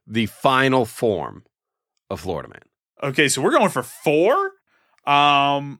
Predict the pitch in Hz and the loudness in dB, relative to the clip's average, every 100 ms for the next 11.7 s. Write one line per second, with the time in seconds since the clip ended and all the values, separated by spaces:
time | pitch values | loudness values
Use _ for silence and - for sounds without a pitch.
0 | _ 143 147 180 185 165 185 180 185 269 | _ 0 0 0 0 0 2 2 0 -2
1 | 175 - _ _ _ _ - 254 254 277 | -4 -6 _ _ _ _ -2 2 2 2
2 | 247 254 254 254 254 220 262 233 233 226 | 0 0 0 0 0 2 2 2 4 4
3 | 214 170 175 202 196 190 180 123 160 226 | 4 2 2 2 2 2 2 0 -4 -6
4 | 262 - 120 - _ _ _ _ _ - | -6 -6 -8 -8 _ _ _ _ _ -4
5 | 170 170 160 208 202 202 202 196 190 185 | 0 2 2 2 2 2 0 -2 -2 -2
6 | 175 165 156 143 156 151 143 135 131 123 | -2 -2 -2 2 2 4 2 2 2 2
7 | 117 113 110 107 104 - 120 127 110 110 | 0 0 0 -2 -2 -4 -2 -2 -2 -2
8 | 127 135 147 135 123 120 123 131 113 120 | -2 0 2 2 0 0 -2 -2 0 -2
9 | 113 110 110 107 101 - 120 110 - 110 | -2 -2 -2 -2 -8 -8 -8 -6 -4 -4
10 | 104 95 107 104 117 110 107 98 98 113 | -4 -8 -12 -6 -4 -2 -4 -6 -6 -4
11 | 104 120 127 110 - 90 - | -4 -6 -8 -8 -10 -12 -16